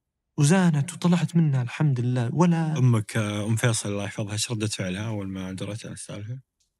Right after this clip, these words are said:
Speaker 1: أنا مهدت لها على أربع أيام وخمس أيام.
Speaker 2: <laughs>
Speaker 1: والله كل يوم على المغرب كذا.
Speaker 2: <laughs> معلومة.
Speaker 1: مو بمعلومة. طبقة جديدة من ال-، القصة. تم-، يعني كذا، واللي والله،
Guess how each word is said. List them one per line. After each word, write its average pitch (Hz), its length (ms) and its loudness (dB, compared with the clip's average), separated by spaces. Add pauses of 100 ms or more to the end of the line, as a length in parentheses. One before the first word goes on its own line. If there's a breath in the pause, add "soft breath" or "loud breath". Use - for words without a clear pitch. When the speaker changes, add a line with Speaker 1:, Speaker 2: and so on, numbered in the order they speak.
(220)
Speaker 1:
أنا 160 120 6
مهدت 156 360 2
لها 110 200 4
على 107 200 2
أربع 131 260 0
أيام 120 280 4
وخمس 123 320 0
أيام. 120 400 2
Speaker 2:
<laughs> - 460 -6
Speaker 1:
والله 131 260 2
كل 131 200 2
يوم 123 140 2
على 110 80 2
المغرب 135 380 4
كذا. 151 500 0 (160)
Speaker 2:
<laughs> - 240 -6
معلومة. 123 680 4 (200)
Speaker 1:
مو 196 120 6
بمعلومة. 170 920 2 (520)
طبقة 151 360 4
جديدة 113 380 4
من 101 140 2
ال-، 98 240 0
القصة. 113 340 0
تم-، 123 180 2 (140)
يعني 120 300 0
كذا، 131 240 2
واللي 151 260 4
والله، 170 400 4